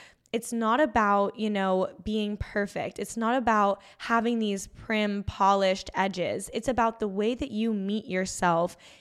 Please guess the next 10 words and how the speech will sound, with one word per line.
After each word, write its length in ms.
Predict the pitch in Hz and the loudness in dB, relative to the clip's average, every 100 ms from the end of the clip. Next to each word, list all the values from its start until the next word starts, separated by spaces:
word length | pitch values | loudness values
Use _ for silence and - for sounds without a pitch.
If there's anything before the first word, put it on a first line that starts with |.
| _ | _
in 280 | 247 285 277 | -2 0 0
your 260 | 214 202 196 | 0 0 0
shit. 400 | - 190 160 - - _ _ _ _ _ _ _ - | -2 0 0 -4 -16 _ _ _ _ _ _ _ -18
How 380 | - 220 240 269 | -6 2 2 2
radically 640 | 196 190 196 214 226 208 | 0 0 0 0 0 0
loving 500 | 185 180 185 190 180 | 2 2 2 -2 -2
with 220 | 185 - | -4 -4
yourself 580 | 185 185 - 180 175 180 - - _ - | -4 -4 0 2 2 -2 -8 -20 _ 0
are 180 | 196 196 | 2 4
you? 420 | 175 160 - | 0 -2 -4